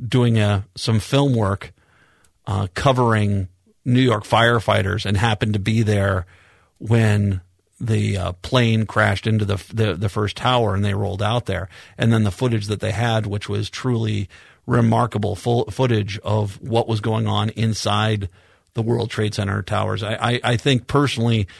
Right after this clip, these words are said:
um, if we can run It's a Wonderful Life every freaking Christmas in this country, why in the world we can't air that video footage every single nine eleven? I don't know. We should.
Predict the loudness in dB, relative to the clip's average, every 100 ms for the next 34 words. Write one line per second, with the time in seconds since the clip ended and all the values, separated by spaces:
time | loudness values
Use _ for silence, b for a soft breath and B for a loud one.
0 | B B B 0 0 0 0 -2 2 2
1 | 4 4 6 6 4 2 2 0 0 2
2 | 2 2 0 0 2 2 2 0 0 0
3 | -2 0 -2 -2 -4 -2 -2 -2 -4 -2
4 | -4 -2 -2 -2 -4 -6 B B B 4
5 | 4 6 4 2 2 2 2 -2 0 0
6 | 0 -2 0 2 2 0 0 0 2 0
7 | 0 0 2 0 -4 B B B 2 2
8 | 2 0 0 0 0 0 -4 -6 _ _
9 | _ _ -2 2 2 2 2 2 2 0
10 | 0 0 0 -2 -2 0 0 0 0 -2
11 | -2 0 2 0 -2